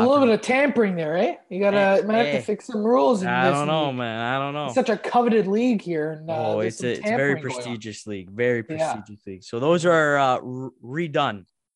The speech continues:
Speaker 2: uh, division picks. Uh, hopefully, uh, they're a little bit better than at the start of the year, and we'll, uh, probably get you, uh, a playoff episode to recap
Speaker 1: Mm-hmm.
Speaker 2: everything that happened in the season. Before we end off here, a couple of, uh,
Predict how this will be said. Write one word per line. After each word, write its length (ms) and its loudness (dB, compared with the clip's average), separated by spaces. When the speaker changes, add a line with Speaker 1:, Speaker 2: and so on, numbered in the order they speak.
Speaker 2:
uh, 160 -8
division 500 -8
picks. 500 -10
Uh, 60 -20
hopefully, 500 -8
uh, 140 -6
they're 200 -8
a 40 -6
little 160 -4
bit 160 -8
better 240 -2
than 400 -10
at 160 -12
the 60 -20
start 280 -6
of 60 -8
the 100 -10
year, 300 -8
and 120 -8
we'll, 280 -4
uh, 200 -6
probably 300 -4
get 180 -6
you, 260 -6
uh, 200 -4
a 80 -10
playoff 440 -6
episode 500 -14
to 80 -14
recap 460 -10
Speaker 1:
Mm-hmm. 200 -18
Speaker 2:
everything 380 -8
that 120 -8
happened 300 -10
in 60 -10
the 80 -12
season. 420 -8
Before 360 -2
we 180 -2
end 180 -4
off 220 -4
here, 100 -8
a 60 -12
couple 440 -4
of, 300 -6
uh, 200 -6